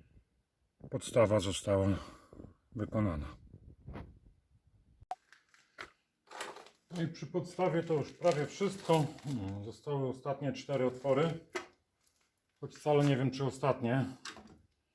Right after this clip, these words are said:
Korci mnie, żeby tu wy-, wiercić, yy, z obydwu stron większe otwory. Wstawić, yy, przez całość wałek s-, metalowy ospawany ob-, z obydwu stron. Tak żeby ta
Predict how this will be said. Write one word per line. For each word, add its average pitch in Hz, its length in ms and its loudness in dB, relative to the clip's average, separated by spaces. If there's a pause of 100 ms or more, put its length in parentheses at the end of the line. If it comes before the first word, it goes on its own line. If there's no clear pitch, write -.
(540)
Korci 117 360 0
mnie, 123 240 4
żeby 117 240 0
tu 117 180 -2
wy-, 113 140 -2 (460)
wiercić, 117 600 -2
yy, 131 60 -10 (960)
z - 120 -20
obydwu 110 440 -4
stron 113 500 -2 (120)
większe 123 440 -4
otwory. 127 580 0 (560)
Wstawić, 110 600 0
yy, 110 1400 -8 (240)
przez - 260 -10
całość 113 400 4
wałek 120 360 2
s-, - 320 -16
metalowy 110 580 0
ospawany 110 720 -2
ob-, 107 180 -8
z - 100 -14
obydwu 110 360 -4
stron. 143 440 0 (600)
Tak 107 160 -6
żeby 110 260 0
ta 104 400 0